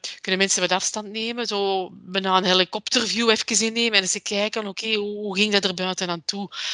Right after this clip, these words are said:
En, en wordt die brand-, bandbreedte toch ook wel weer wat, wat ruimer. Ehm, nu, dat is niet evident, eh, een drugvrije afdeling, eh, organiseren.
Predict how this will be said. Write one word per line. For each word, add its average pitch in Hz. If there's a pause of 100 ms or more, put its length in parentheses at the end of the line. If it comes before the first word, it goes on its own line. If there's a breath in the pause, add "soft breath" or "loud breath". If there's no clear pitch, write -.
(140 loud breath)
En, 190
en 190
wordt 185
die 196
brand-, 185
bandbreedte 190
toch 175
ook 180
wel 196
weer 180
wat, 165
wat 160
ruimer. 170 (680 loud breath)
Ehm, 196 (220)
nu, 208
dat 220
is -
niet 220
evident, 185
eh, 247
een 240
drugvrije 233
afdeling, 226
eh, 214
organiseren. 202